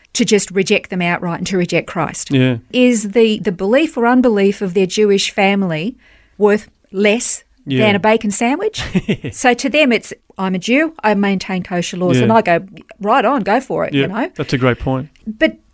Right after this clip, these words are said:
Speaker 1: to the unbelieving Jew, again, as I said, they, they have tied themselves up in knots by maintaining these kosher rules
Speaker 2: Mm.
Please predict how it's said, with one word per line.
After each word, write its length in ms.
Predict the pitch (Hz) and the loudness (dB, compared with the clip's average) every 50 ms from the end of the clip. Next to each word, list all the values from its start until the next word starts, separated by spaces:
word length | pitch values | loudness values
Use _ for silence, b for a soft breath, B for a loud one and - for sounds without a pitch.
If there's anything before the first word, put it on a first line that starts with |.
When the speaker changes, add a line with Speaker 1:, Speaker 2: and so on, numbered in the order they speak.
| _ _ - | _ _ -8
Speaker 1:
to 260 | - - 294 294 285 | -4 0 2 2 2
the 180 | - 285 254 - - | 2 -2 -2 0 0
unbelieving 680 | 302 349 370 320 330 294 285 277 262 240 254 233 226 214 | 0 0 0 0 0 2 2 2 2 2 2 2 0 2
Jew, 280 | 226 269 311 277 185 - _ _ _ _ _ _ | 2 2 2 2 0 -2 _ _ _ _ _ _
again, 340 | - 233 233 277 269 285 302 - | -4 -2 2 2 2 2 0 -2
as 120 | - 214 214 | -2 0 0
I 60 | 220 | 0
said, 240 | 220 - - 285 214 | 0 2 2 2 2
they, 140 | - - - - | 0 -2 -6 -4
they 180 | - 262 311 | -2 -2 -2
have 240 | 285 247 240 - - - | 0 -2 -4 -6 -6 -10
tied 440 | - - - - 302 320 339 339 330 | -12 -12 -6 -2 0 0 0 0 2
themselves 480 | 302 262 233 - - 254 233 214 - | 0 0 0 0 0 0 -2 -2 -2
up 200 | 233 214 214 - | -4 -6 -4 -4
in 260 | 214 196 196 190 220 226 | -6 -6 -4 -2 0 2
knots 380 | 262 233 175 - - - - | 2 2 0 -2 -4 -8 -10
by 240 | - - - 214 208 | -10 -4 -2 -2 0
maintaining 640 | 196 202 196 190 185 - - 226 214 202 202 202 | 0 0 0 -2 -2 -2 -2 -2 -2 -2 -2 -2
these 220 | 196 196 185 185 - | -4 -4 -4 -6 -8
kosher 760 | - - - - - 240 247 247 - - - 196 170 160 - - | -12 -16 -14 -4 0 2 2 2 2 0 0 0 -2 -2 -4 -6
rules 800 | 190 180 196 202 220 269 311 330 330 254 165 151 151 190 277 320 | -8 -6 -4 -2 2 4 4 6 6 6 4 4 0 -2 -4 -2
Speaker 2:
Mm. 280 | 147 139 131 123 113 | 0 2 2 2 0